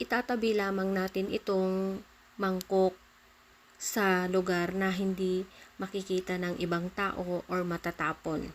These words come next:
Hayaan lamang po natin ito ng one week na nakalagay sa isang lagayan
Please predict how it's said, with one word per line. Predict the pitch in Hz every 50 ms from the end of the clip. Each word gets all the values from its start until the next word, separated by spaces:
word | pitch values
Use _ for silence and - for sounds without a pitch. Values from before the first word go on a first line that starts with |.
| - - - - - - - - - -
Hayaan | - 208 214 214 196 - 196 208 202 202
lamang | 196 196 196 202 196 208 202 208
po | 208
natin | 214 214 220 226 - 269 262 254
ito | 269 269 - 214 202 196 190 190
ng | 196 185 185 185 180
one | 185 180 180 185 180
week | 185 190 185 185 - -
na | - 202 190 185 185 190 190 - - - - - - - -
nakalagay | - 185 185 - 190 196 196 196 185 190 - - - - - - - - - - - - - - - - - - - - - 190 190 180 190 185
sa | 185 - - 175
isang | - 190 - - 180 175 180 180 180 190 190 - - - - - - - - - - - - - - - - - - - - - - - - - - - - - -
lagayan | - 196 196 185 196 190 185 190 190 190 185 185 -